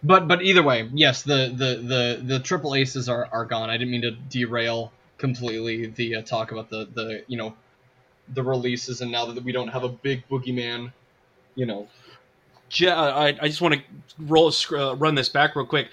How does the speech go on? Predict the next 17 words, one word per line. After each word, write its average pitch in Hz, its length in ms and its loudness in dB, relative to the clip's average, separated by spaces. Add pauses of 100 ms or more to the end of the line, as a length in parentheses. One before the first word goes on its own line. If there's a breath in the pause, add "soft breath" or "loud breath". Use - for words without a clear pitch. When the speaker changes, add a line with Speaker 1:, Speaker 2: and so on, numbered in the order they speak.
(220 loud breath)
Speaker 2:
Jeff, 180 280 4
I 185 100 8
think 190 220 2
losing 160 280 6
passive 147 340 2
sensors 143 360 0
is 120 140 -6
way 127 520 4
bigger 123 320 4
than, 120 300 0 (140)
than 120 360 2 (320)
maybe 143 380 2
any 135 140 2
of 135 100 2
us 123 140 2
realize, 139 480 0 (640 loud breath)
because 160 600 4